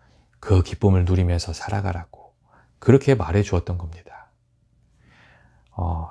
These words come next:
참 믿음의 삶이 여러분 무엇이라고 생각하십니까? 예수님의 십자가 사랑을 알고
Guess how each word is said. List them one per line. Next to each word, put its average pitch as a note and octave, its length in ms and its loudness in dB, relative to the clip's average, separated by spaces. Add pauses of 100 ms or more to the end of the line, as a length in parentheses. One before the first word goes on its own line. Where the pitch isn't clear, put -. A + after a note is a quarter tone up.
참 G#2+ 260 4
믿음의 F#2+ 400 4
삶이 F2+ 440 0
여러분 F2 440 -2
무엇이라고 F2+ 400 0
생각하십니까? F2+ 960 -6 (1000)
예수님의 F2+ 520 4
십자가 G2 400 -4
사랑을 F#2 380 -2
알고 E2+ 600 -4